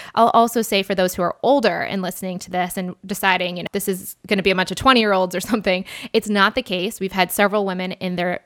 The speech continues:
mid fifties and are really just looking to reconnect with what's important to them, especially empty nesters. Obviously, we have a bunch of mothers, people that are just gotten married, or people that are dating or single. So we have that audience. But then there's also a group of women in the group who are amazing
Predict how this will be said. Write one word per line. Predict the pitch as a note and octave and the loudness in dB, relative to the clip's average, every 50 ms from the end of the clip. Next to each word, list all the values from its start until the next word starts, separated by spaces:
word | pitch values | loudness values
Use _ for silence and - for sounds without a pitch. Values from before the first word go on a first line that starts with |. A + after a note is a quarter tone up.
| _ - | _ -4
mid | F3+ F#3 F#3 F#3+ G3 G3 G#3 | -2 0 2 2 2 0 -4
fifties | - - F#3+ F#3 - - F#3+ F3 F3 F#3+ A#3 - - - - - - - - - | -6 -4 -4 -4 -4 -6 -6 -4 -4 -4 -6 -8 -12 -18 -20 -18 -18 -12 -4 0
and | G#3 G#3+ G#3 G3+ G3+ G3+ - - | 2 2 2 2 0 -2 -2 0
are | G#3 G#3+ | 0 2
really | F#3 G#3 A3 B3 A#3+ | 2 0 0 0 -2
just | - A3 - G3+ | -4 -4 -2 -2
looking | G#3 G3+ A#3 G#3+ A3 | -2 0 -2 -4 -2
to | - A3 G#3 | -2 -2 2
reconnect | F#3 G#3+ G3 - G#3 F3+ F#3 F#3+ - - | 2 2 0 0 -2 -2 -2 -2 -2 -4
with | G#3 - | -2 0
what's | G3+ F#3+ - | -2 -2 -2
important | F#3+ E3 - - G3 F#3 G3+ G#3 - | -4 -6 -2 0 0 0 0 -2 -2
to | |
them, | A3 G#3 G#3 G3+ | -2 -2 -2 -2
especially | F#3 - - - G#3+ - - - B3+ B3 A#3 - | -2 -4 -2 -2 -2 -2 -2 -6 -4 -4 -2 0
empty | - G3+ G3+ G3+ - F#3+ F3 | 0 0 -2 0 -2 -4 -4
nesters. | F3+ F#3 F#3+ G3+ - - - B3+ A#3+ A#3+ A#3 A#3 - - - | -4 -4 -6 -6 -6 -4 -2 0 0 0 0 -2 -4 -2 0
Obviously, | A3+ A#3 A#3 C4+ - B3+ | 0 2 2 2 2 4
we | A#3 | 4
have | A3 G#3 | 4 4
a | G#3 | 2
bunch | E3+ F3 G#3 - | 0 -2 -4 -4
of | F#3+ G3+ | -4 -2
mothers, | F#3+ G3 G3 G3 G3+ G3 G3 G3 G3 - | 0 2 2 4 4 4 2 2 -2 -6
people | - A#3 A3 G3 G#3 | -4 -4 0 0 2
that | G3+ G#3 G3+ | 2 2 2
are | G3 F#3+ | 0 0
just | F#3+ G3+ F#3 F#3 - - | 0 -2 -2 -2 -2 -4
gotten | G3 F3 - F#3+ F#3 | -4 -2 -2 -4 -6
married, | F3+ F3 F3+ F3+ F3 - | -6 -6 -6 -6 -8 -8
or | - F#3 | -8 -10
people | - - G3 E3+ F#3 F3 | -8 -8 -6 -4 -2 -2
that | F3 F3+ | -2 -2
are | F3 | -2
dating | F3 F3+ F3 F3+ E3+ E3 | -4 -4 -4 -6 -4 -4
or | - - | -6 -6
single. | E3 - F3+ - - - - - | -4 -4 -6 -4 -4 -4 -6 -4
So | - G3+ | -2 -2
we | G#3 | 2
have | G3 A#3 A#3 A3+ G#3 | 4 4 2 2 2
that | F#3+ G3+ F#3+ F#3+ - - - | 0 2 2 2 0 -2 -6
audience. | F3+ F3 F3 E3 - - F#3 - - - - - _ - | -6 -6 -6 -6 -8 -10 -12 -14 -16 -20 -20 -20 _ -10
But | G#3+ E3+ | -6 -4
then | A#3 G#3+ G#3+ | -4 -2 -2
there's | G#3 G3+ - - | -2 -4 -2 2
also | G3 G#3+ A3+ A3+ - - G3+ F3 F3 - - | 4 4 4 4 2 -4 -4 -4 -4 -4 -6
a | - | -8
group | F3+ F#3 G3 G3 F#3+ | -6 -4 -6 -4 -4
of | G3+ F3 - | -6 -6 -4
women | F#3 F3 E3+ E3+ E3+ | -4 -4 -4 -6 -8
in | F3 E3+ E3 | -8 -8 -8
the | E3+ | -6
group | - E3+ E3 D#3+ - - - - - - - | -4 -4 -4 -4 -6 -10 -20 -20 -18 -6 0
who | A#3+ A#3+ | 4 6
are | A3 G#3+ G#3+ G#3+ | 6 8 6 6
amazing | G3+ G3+ G3+ G#3 A3 G#3+ G3+ G#3 G3 F3+ F3 | 4 4 4 2 2 2 0 -4 -6 -6 -8